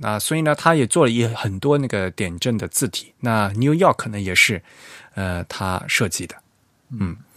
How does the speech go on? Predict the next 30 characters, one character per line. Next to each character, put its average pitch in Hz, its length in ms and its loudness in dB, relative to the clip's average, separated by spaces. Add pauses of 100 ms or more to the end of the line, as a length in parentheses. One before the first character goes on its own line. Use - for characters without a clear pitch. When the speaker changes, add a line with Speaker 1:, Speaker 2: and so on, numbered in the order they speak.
(400)
Speaker 1:
后 269 180 12
来 135 180 10
呢， 127 200 6
在 139 220 4
一 185 100 0
九 147 120 2
八 175 120 6
八 185 180 6
年 127 200 0
的 110 100 0
话， 110 280 0
重 127 200 -4
新 156 360 -2
修 208 340 2
过 151 140 4
啊， 95 220 -2
New-，New 110 440 -4
York 104 240 -4
这 98 140 -10
款 104 100 -10
字。 - 100 -10
那， 160 180 2
那 160 140 0
修 233 300 0
的 214 100 2
时 117 160 -4
候 113 140 -4
呢， 104 140 -4
就 104 120 -8
是， 104 300 -10